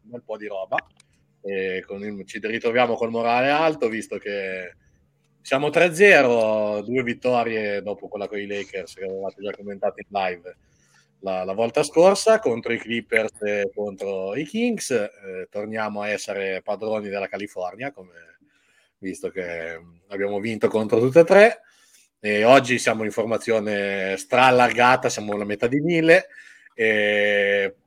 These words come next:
parto presentandoveli in ordine a caso. Quindi qui sotto con la maglietta di uno scarso c'è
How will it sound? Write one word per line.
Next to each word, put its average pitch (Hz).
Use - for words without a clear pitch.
parto 131
presentandoveli 120
in 117
ordine 117
a 117
caso. 107
Quindi 113
qui 135
sotto 151
con 143
la 135
maglietta 117
di 107
uno 117
scarso 120
c'è 98